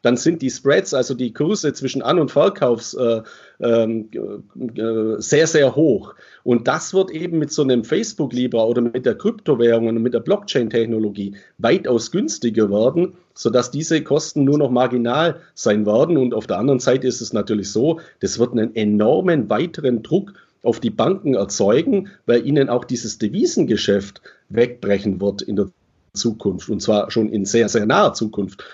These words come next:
Und nachdem den Banken ja schon das Zinsgeschäft faktisch weggebrochen ist, nachdem sie, äh, große Herausforderungen haben im Bereich der Digitalisierung, äh, müssen sie auch hier in diesem Bereich jetzt weiter zulegen. Und es wird eben dazu führen, dass Banken auch weiter in diese Digitalisierung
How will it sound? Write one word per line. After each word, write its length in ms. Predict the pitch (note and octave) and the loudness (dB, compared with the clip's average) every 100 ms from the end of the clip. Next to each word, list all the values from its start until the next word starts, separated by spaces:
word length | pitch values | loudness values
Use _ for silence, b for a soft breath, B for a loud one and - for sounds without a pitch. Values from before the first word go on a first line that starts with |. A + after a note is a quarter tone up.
| B | B
Und 80 | A2+ | 0
nachdem 280 | A2+ C3+ | 2 4
den 120 | C3 A#2 | 2 2
Banken 260 | C3+ E3+ | 0 2
ja 100 | C3+ | 0
schon 160 | B2 C3 | 2 0
das 180 | A2 - | -2 -4
Zinsgeschäft 640 | B2 D#3+ - - F3 - | -6 -4 -4 0 0 0
faktisch 400 | - E3+ E3+ D#3 | -2 -2 -4 -2
weggebrochen 540 | E3+ E3 D#3+ D#3+ E3 | -2 -2 -4 -2 0
ist, 260 | F3 F3 - - B B B - | 0 -2 -4 -20 B B B -6
nachdem 280 | A#2 B2+ C3 | -2 2 0
sie, 240 | C3 A#2+ | 0 -2
äh, 340 | A#2 B2 A#2 A#2+ | 2 2 0 0
große 300 | C3 D3+ C3 | -2 2 2
Herausforderungen 800 | A2+ C3 D3 C3+ C3 C3 B2+ | 2 0 0 0 2 0 0
haben 200 | A#2+ C3 | 0 0
im 100 | C3 | 0
Bereich 340 | A#2 G#2+ A#2 A#2 B B | -2 -2 -4 -6 B B
der 80 | A#2 | -4
Digitalisierung, 1120 | B2+ A#2+ A2+ A2 G#2 F#2+ - F3 G3 G3 F#3 B B - | -4 -6 -2 -2 -2 -4 -2 0 2 2 0 B B 2
äh, 180 | A#2+ | 4
müssen 260 | A#2+ C#3+ C#3+ | 4 2 -2
sie 220 | - C3+ | -4 -2
auch 160 | A#2 A#2+ | -2 -2
hier 280 | - A3+ E4 | -2 0 0
in 140 | B2 | -2
diesem 300 | G3 C4+ D3 | -8 -6 -2
Bereich 400 | A2+ G#2 G#2 G#2+ | -2 0 -2 -2
jetzt 240 | G#2 - | -6 -4
weiter 300 | G#2+ C3 A#2+ | -2 -2 -2
zulegen. 500 | - A#2 D3+ F3+ F#3+ | -4 -4 0 0 2
Und 140 | D#3+ B2+ | 0 0
es 100 | C3 | -2
wird 140 | C#3+ | -2
eben 180 | D3+ C3+ | -2 -2
dazu 360 | A#2 C3 - D3 | 0 0 -2 -4
führen, 340 | D#3+ E3 F3 B B - | 2 0 0 B B -4
dass 220 | C#3 - | -4 0
Banken 440 | C#3+ F#3+ G3+ F3 | -2 0 -2 -4
auch 240 | - F3+ F#3+ | 0 -2 -2
weiter 380 | A2+ G3 A3 G3 | -4 -2 -2 -4
in 140 | D#3 D3 | -4 -6
diese 240 | - D3 | -8 -8
Digitalisierung 880 | D3+ C#3+ C3+ C3 C3 - D3+ D3+ C#3 | -8 -8 -2 0 0 -2 0 0 -2